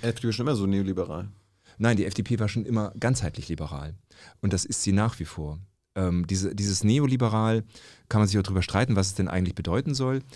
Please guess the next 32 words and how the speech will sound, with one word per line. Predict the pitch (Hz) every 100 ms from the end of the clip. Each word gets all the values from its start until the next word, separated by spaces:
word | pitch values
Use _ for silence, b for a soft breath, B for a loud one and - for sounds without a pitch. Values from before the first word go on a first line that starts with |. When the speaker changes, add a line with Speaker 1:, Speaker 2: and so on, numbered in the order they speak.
| B B
Speaker 2:
Aber | 101 98
geschenkt, | 92 - 107 143 -
ich | -
weiß, | 95 117
dass | 117 107
es | 104
sozusagen | 113 - 101 101 98 101
als | 95 95 92 90 - - _ _ _
als | 90 87
Begriff | - 98 101 151 -
benutzt | 104 110 - -
wird, | 117 113 - -
die | 98
F | 95 -
D | 98
P | 104 104
zu | - 98
stigmatisieren | 95 104 95 - 90 113 120
und | 95
zu |
sagen, | 87 76
das | 85
sind | 98
die | 95 -
kalten, | - 113 113 113 110 104 B B B -
kaltherzigen, | - 120 120 - 113 107 - 107 107 104 98 B B B -
ähm, | 113 101 110 120
nur | 127 127 113
an | 110
Maximierung | 104 110 - - 110 120 123 117 113
von | - 113 107
Gewinn | 104 92 117 127 127